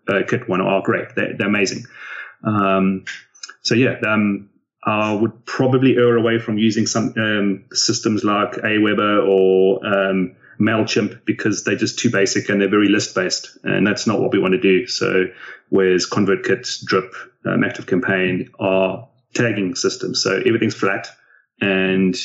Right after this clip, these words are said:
you basically tag people based on interest or based on anything really. And then you can send emails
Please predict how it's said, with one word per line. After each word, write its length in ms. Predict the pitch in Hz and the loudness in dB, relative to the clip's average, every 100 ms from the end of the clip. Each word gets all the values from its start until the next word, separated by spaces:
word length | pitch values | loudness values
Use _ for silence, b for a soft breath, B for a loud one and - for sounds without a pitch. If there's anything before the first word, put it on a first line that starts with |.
| - | -12
you 500 | - 101 95 98 95 95 | -6 0 4 4 2 0
basically 340 | 101 - 101 | -2 -2 -4
tag 380 | - 104 98 98 | -2 -2 -2 0
people 300 | 101 95 92 | -2 0 0
based 280 | 98 95 95 | 0 -2 0
on 60 | |
interest 400 | 95 92 - - | 0 -2 -6 -4
or 260 | 95 95 - - - - - | -2 -2 -4 -10 -14 -12 -4
based 220 | 98 - | -2 0
on 80 | 104 | 2
anything 300 | 139 - 90 | 0 0 -4
really. 320 | 90 92 - B B B - | -2 -4 -8 B B B -8
And 160 | 110 104 | 0 0
then 160 | 107 | 2
you 100 | 104 | 0
can 120 | 101 - | -2 -2
send 260 | - 110 | 0 0
emails 640 | 104 101 95 92 - - | 2 2 2 0 -2 -6